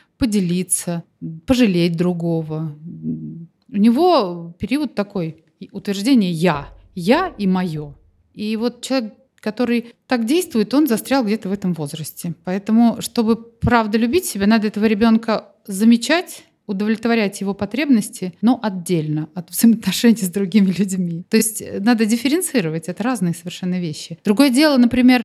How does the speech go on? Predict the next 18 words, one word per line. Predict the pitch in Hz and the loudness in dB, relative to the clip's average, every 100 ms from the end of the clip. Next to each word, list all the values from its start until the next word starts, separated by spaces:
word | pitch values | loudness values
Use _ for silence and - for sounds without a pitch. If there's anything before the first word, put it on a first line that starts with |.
| _ - | _ -8
м, | 208 196 190 | -6 -4 -6
ситуация, | 196 214 226 220 220 202 | -6 -4 0 0 0 -6
все | - 233 | -4 -4
говорят: | 208 214 196 | -2 -2 -2
«Слушай, | 254 - | -4 -4
пошли | 226 - | -4 -2
в | 359 | -2
кино», | - 208 165 | 0 2 2
а | |
я | 254 | 4
не | 277 | 4
хочу | 233 226 165 | 2 -8 -12
в | - | -16
кино. | - 156 151 147 _ - | -14 -12 -12 -14 _ -12
Н-, | 190 - | -10 0
но | 214 | 4
я | 294 370 | 4 4
хочу | 214 214 302 - | 2 2 0 0